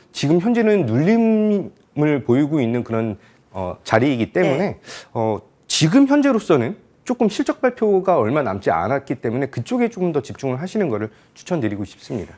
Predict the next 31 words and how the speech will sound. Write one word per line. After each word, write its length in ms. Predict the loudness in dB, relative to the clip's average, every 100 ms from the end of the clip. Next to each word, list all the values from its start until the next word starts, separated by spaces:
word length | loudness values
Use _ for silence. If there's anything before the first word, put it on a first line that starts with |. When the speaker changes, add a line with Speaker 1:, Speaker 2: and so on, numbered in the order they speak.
| -8
Speaker 2:
일단은 800 | -6 0 0 0 -2 -2 -4
관망으로 880 | -8 -6 -4 0 0 -2 -2 0 0
지나가야 520 | -2 -2 -4 0 -2 -2
되는 220 | -6 -8
자리라고 640 | -8 -8 -4 -4 -2 -4
첫 180 | -4 -8
번째 220 | -8 -6
이슈 160 | -8 -8
정리를 340 | -8 -8 -8
좀 160 | -6 -6
해드리도록 540 | -6 -6 -4 -4 -6
하겠습니다. 560 | -8 -8 -10 -4 -2 -2 -8 -20 _
두 100 | -4
번째로 360 | -2 0 0 0
넘어가 460 | 0 -2 -2 -2
볼게요. 640 | -2 -4 0 2 4 2 0
이 200 | -4 -8
차 220 | -2 0
전지 300 | 0 -2 -2
저희가 500 | -2 -2 0 2 2
자주 640 | 0 -2 -2 -2 -2 0 -2
다루곤 440 | -2 -2 -2 -2 -2
있지만 540 | -4 -6 0 2 2 -2 -16 -20 _
관심이 420 | -2 -2 0 -2
많으셔서 520 | -2 -4 -2 -4 -4
또 160 | -2 0
한 180 | 2 0
번 140 | -4
체크를 320 | -6 -4 -2
해보도록 400 | -2 -4 -4 -4
하겠습니다. 640 | -4 -8 -6 -4 0 0